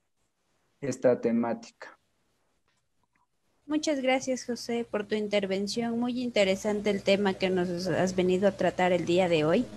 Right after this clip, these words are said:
Speaker 2: Les recuerdo que el día,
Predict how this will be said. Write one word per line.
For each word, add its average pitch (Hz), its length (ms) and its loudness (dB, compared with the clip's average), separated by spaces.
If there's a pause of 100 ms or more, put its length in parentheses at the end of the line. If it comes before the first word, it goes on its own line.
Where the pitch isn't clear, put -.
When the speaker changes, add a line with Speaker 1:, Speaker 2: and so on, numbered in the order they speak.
(1200)
Speaker 2:
Les 285 180 6
recuerdo 254 680 4
que 202 220 4
el 175 180 2
día, 208 680 2